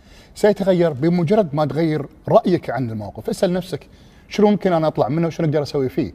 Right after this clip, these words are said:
وشنو أقدر أستفيد من هذا الموقف؟" كلمة أخيرة قبل لا أختم. اليوم ودي أقول لكم، إذا سألتوا نفسكم الأسئلة الصح،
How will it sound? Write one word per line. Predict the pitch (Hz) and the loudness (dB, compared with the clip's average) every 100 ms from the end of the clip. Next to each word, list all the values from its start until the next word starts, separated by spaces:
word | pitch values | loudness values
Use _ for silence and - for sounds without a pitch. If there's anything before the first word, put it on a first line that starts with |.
| - - - - - - | -16 -20 -20 -20 -20 -6
وشنو | 147 - 233 | -4 2 2
أقدر | 196 170 - | 4 2 0
أستفيد | - 165 139 | -4 -2 -2
من | 123 | -4
هذا | 131 | -6
الموقف؟" | 117 110 107 - - - - _ - _ - - _ - - - - - - - - - | -6 -6 -8 -14 -20 -20 -20 _ -20 _ -20 -20 _ -20 -20 -20 -20 -20 -20 -20 -12 0
كلمة | - 233 190 | 6 6 6
أخيرة | 190 190 | 4 2
قبل | 147 151 | 2 4
لا | 139 | 4
أختم. | 139 - 101 104 - - - - - - - - - | 2 -2 -14 -16 -20 -20 -20 -20 -20 -20 -20 -20 -10
اليوم | 113 135 131 | -4 -2 0
ودي | 147 | 2
أقول | 147 135 | 2 2
لكم، | 139 - 117 | 0 -2 -6
إذا | 143 147 | -2 -2
سألتوا | - - 190 190 | 2 2 4 2
نفسكم | 180 - 143 | 0 -2 -4
الأسئلة | 110 - 120 | -4 -6 -6
الصح، | - 135 - - | -2 -2 -2 -12